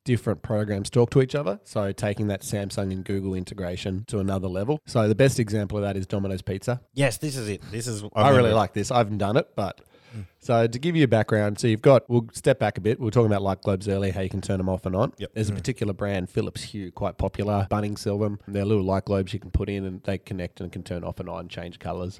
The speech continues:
Speaker 1: Um, so you can, like, make your, your room turn purple, pink, blue,
Speaker 3: Mm.
Speaker 1: whatever you want. But you can actually install a outdoor Philips Hue light,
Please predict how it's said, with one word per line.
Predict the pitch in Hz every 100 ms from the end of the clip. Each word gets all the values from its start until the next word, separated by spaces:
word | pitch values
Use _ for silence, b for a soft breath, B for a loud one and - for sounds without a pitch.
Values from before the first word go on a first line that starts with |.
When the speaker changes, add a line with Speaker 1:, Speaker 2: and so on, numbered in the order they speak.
| _
Speaker 1:
Um, | 87 85
so | 92
you | 87
can, | 92
like, | 85 80
make | 82 -
your, | 80 - -
your | 98
room | 87 87 87
turn | 92 82
purple, | 87 85 85
pink, | - 87 - - _
blue, | 92 110
Speaker 3:
Mm. |
Speaker 1:
whatever | 90 90 87
you | 90
want. | - _
But | 113 107 -
you | 127 117
can | 117
actually | 127 - 113
install | - 117 104
a | 95 95 107
outdoor | 107 - 101
Philips | 98 104 98 -
Hue | 98
light, | 95 127